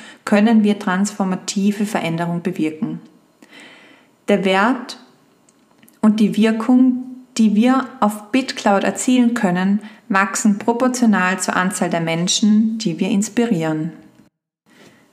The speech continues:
Nummer neun. Der Wert des eigenen Coins definiert dich nicht als Menschen. Dein Wert wird nicht durch den Vergleich mit anderen definiert.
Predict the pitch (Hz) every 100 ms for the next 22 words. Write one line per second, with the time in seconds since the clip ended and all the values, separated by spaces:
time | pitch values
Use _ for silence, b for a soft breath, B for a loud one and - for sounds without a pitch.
0 | b _ - 226 247 233 180 170 165 175
1 | - - _ _ _ b b b b _
2 | 185 175 190 196 233 - 220 - 180 180
3 | 185 180 202 - 165 156 170 - - 165
4 | 175 175 175 175 - - - 226 220 -
5 | - - 175 175 170 - - 175 - 160
6 | 156 - - 175 - - _ _ _ _
7 | B B B B B B B B _ -
8 | 202 233 240 208 190 190 190 - - _
9 | _ 185 185 180 - - 202 226 226 -
10 | - 190 185 180 175 180 175 170 180 196
11 | 202 - 165 165 170 170 175 - 185 165
12 | 156 175 -